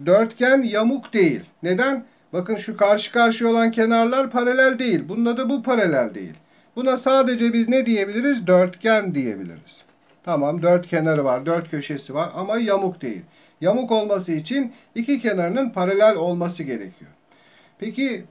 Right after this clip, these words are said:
e, kenar özelliklerine bakalım. Mesela buna bir isim verelim. A, B, C, D. Şimdi kenar uzunlukları bazen birbiriyle aynı olabilir veya farklı da olabilir. Mesela şuradaki kenar diyelim ki dört santimetre.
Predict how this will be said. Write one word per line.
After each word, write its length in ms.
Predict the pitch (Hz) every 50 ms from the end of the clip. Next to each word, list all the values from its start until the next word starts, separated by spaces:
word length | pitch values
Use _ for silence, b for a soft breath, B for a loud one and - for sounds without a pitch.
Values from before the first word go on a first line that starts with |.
| _ _ _ - -
e, 200 | 139 147 147 143
kenar 340 | - - 175 180 180 254 262
özelliklerine 800 | 262 254 240 233 240 247 254 233 - - 247 254 269 269 262 226
bakalım. 520 | 226 185 147 - 139 135 180 226 247 233 - b b b b
Mesela 400 | 170 170 175 - 185 175 175 170
buna 200 | 180 190 185 180
bir 60 | 185
isim 340 | 180 185 180 175 196 190 190
verelim. 400 | 170 147 135 127 131 160 170 143 -
A, 440 | 135 147 151 147 147 147 143 131 135
B, 360 | 139 135 135 131 127 127 120 120
C, 100 | 131 147 151 170 180 190 190 185 156 151
D. 260 | 147 120 104 92 90 - _ _ _ _ _ _ _ _ _ _ _ _ _ _ b b b b b b b b b b
Şimdi 340 | - - 180 185 202 220 180
kenar 360 | - 190 185 208 247 277 285
uzunlukları 640 | 294 294 262 277 285 285 - - 285 269 277 240
bazen 420 | 226 226 247 254 240 262 262 262 233
birbiriyle 460 | 269 269 269 233 262 269 262 247 240
aynı 400 | 185 156 175 180 208 226 247 254
olabilir 560 | 254 262 262 262 247 269 254 269 277 262 240
veya 280 | 202 202 214 220 226 220
farklı 480 | 220 - 180 165 175 180 180 - 247
da 80 | 240 208
olabilir. 500 | 175 143 117 104 92 90 82 78 78 - _ b b b b b b b
Mesela 400 | 175 202 - 226 233 233 233 233
şuradaki 460 | 233 269 269 226 269 269 - 262 233
kenar 400 | 240 262 240 247 254 254 247 240
diyelim 300 | 254 254 254 247 240 233
ki 200 | - 226 202 175
dört 260 | 214 233 254 247 240
santimetre. 880 | - 214 180 160 151 156 - 127 123 113 113 - - 175 220 240 240 233